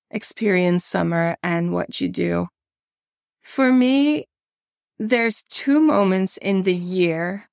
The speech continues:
where I kind of naturally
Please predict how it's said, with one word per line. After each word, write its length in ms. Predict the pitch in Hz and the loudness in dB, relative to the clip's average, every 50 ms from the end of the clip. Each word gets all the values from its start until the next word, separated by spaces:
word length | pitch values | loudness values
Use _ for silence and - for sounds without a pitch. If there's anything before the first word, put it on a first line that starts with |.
| _ _ | _ _
where 400 | - 208 202 190 190 185 185 190 - - | -4 0 0 2 2 2 0 -2 -2 -2
I 640 | 196 190 185 180 180 180 180 180 180 180 180 - _ _ _ _ _ _ | -2 0 0 0 0 0 -2 -2 -4 -6 -6 -10 _ _ _ _ _ _
kind 340 | - - - - 208 208 214 | -16 -10 -4 0 2 2 2
of 140 | 214 196 - | 2 0 0
naturally 1120 | 196 190 196 190 190 185 185 180 - - - 226 202 196 185 180 175 170 170 175 175 - | 0 2 2 4 4 4 4 2 -2 -2 -2 0 0 0 0 0 0 0 -2 -2 -6 -8